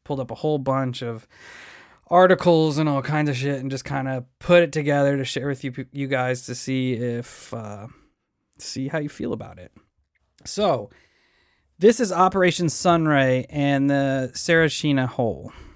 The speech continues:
So the story begins right at the end of the Cold War,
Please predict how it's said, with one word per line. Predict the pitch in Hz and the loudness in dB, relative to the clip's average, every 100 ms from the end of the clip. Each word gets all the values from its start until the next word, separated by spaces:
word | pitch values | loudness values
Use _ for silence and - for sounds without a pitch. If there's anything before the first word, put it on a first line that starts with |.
| _ _ _ _ _ _ _ - | _ _ _ _ _ _ _ -6
So | 165 | -4
the | |
story | 156 - 247 247 | -2 4 4 4
begins | 202 190 180 165 | 0 0 0 2
right | 160 | 2
at | 156 | 2
the | 151 | 0
end | 143 | 0
of | 139 135 | -2 -6
the | 127 | -4
Cold | 135 123 117 | -2 -2 -2
War, | 113 101 98 | -8 -8 -10